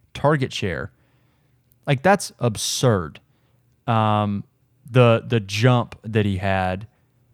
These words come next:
And I don't think that that continues. I think that comes down. I don't think it goes down to ninety-eight, but I think it comes down, like, I think he could lose forty targets off of what he got last year. Thirty targets. Um,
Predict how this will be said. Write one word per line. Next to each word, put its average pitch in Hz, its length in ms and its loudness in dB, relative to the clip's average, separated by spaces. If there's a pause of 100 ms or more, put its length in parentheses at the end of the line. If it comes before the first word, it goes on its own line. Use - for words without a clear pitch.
(440)
And 135 140 -2
I 160 140 0
don't 185 240 2
think 151 380 -2
that 123 180 -4
that 120 380 2 (220)
continues. 104 600 0
I 104 80 -4
think 156 180 0
that 120 140 0
comes 107 220 -2
down. 117 400 0 (480)
I 139 60 2
don't 165 200 2
think 151 220 4
it 131 100 0
goes 123 240 4
down 120 200 2
to 107 80 -2
ninety-eight, 107 800 2 (260)
but 131 120 2
I 127 80 4
think 156 200 2
it 139 100 -4
comes 127 260 0
down, 117 260 0
like, 117 320 -4
I 156 100 4
think 175 380 2
he 147 120 -2
could 135 180 2
lose 120 200 6
forty 117 360 0
targets 98 420 -4
off 101 200 -4
of 101 140 -8
what 104 120 -2
he 104 60 -4
got 95 260 -2
last 92 260 -6
year. - 180 -12 (500)
Thirty 120 240 4
targets. - 540 -4 (680)
Um, 104 540 0